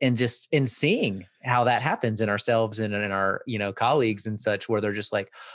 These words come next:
"Oh, no, no. I mean, it, it makes sense for us to, like, do partnership with this company because, uh,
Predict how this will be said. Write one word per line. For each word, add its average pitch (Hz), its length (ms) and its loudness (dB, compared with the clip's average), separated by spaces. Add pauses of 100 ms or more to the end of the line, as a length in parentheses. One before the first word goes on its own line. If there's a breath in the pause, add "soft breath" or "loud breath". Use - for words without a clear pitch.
"Oh, 196 120 6
no, 220 160 4
no. 254 220 4
I 143 120 4
mean, 139 160 0
it, 139 160 -2
it 170 140 -2
makes 190 200 -2
sense 233 220 -2
for 131 200 0
us 117 220 2
to, 123 200 -2
like, 110 200 -2
do 120 120 -2
partnership 113 580 -4
with 110 100 -6
this 110 140 -4
company 107 380 -6
because, 107 480 -4
uh, 107 180 -2